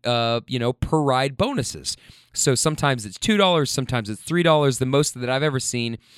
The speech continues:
is five dollars extra rides. And that'll be, like, for big events, you know what I mean? When there's stu-, when there's something going on, because it's gonna suck to sit in traffic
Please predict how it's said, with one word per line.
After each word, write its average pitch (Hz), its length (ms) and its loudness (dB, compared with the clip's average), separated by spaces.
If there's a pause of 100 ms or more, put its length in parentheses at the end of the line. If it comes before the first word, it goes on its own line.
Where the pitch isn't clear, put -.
(180)
is 127 140 -2 (100)
five 143 280 2
dollars 131 600 2
extra 127 280 -4
rides. 98 300 -2
And 233 160 -2
that'll 262 220 2
be, 160 160 0
like, 117 340 -2 (300)
for 160 100 0
big 143 260 4
events, 120 600 2
you 139 100 0
know 143 120 4
what 135 100 2
I 135 60 2
mean? 135 260 0
When 131 100 0
there's 131 200 -2
stu-, - 340 -2
when 135 160 -2
there's 131 140 0
something 127 280 -2
going 127 280 2
on, 117 360 0 (320)
because 156 220 2
it's 151 100 -6
gonna 170 180 0
suck - 380 0
to 143 80 0
sit 131 260 2
in 113 120 -10
traffic 190 600 0